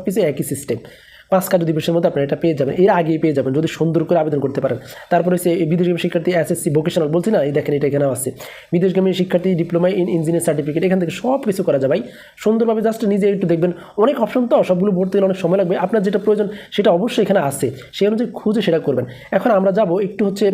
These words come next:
অনার্সের সার্টিফিকেটটা কীভাবে সত্যায়িত করি, হ্যাঁ, সেই জিনিসটা। এখানে, এ, একটু নিচে যান, নিচে গেলে দেখেন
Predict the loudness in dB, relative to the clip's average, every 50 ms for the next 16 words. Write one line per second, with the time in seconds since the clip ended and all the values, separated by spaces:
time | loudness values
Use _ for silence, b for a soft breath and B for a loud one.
0 | 0 0 0 0 0 0 -2 -4 -2 0 0 0 0 0 -2 -2 -2 -2 -2 -2
1 | 0 0 0 2 0 0 -2 -6 B B B B B B -2 -2 0 2 0 0
2 | 0 0 -2 0 -2 -2 -2 -2 -2 -2 -2 -2 -2 -2 -2 0 0 -2 -2 -2
3 | -4 -4 B B B B B B B B 0 0 2 2 2 0 0 0 0 -2
4 | 0 0 -2 -4 0 0 0 0 0 0 0 0 0 0 0 0 0 0 0 0
5 | 0 0 0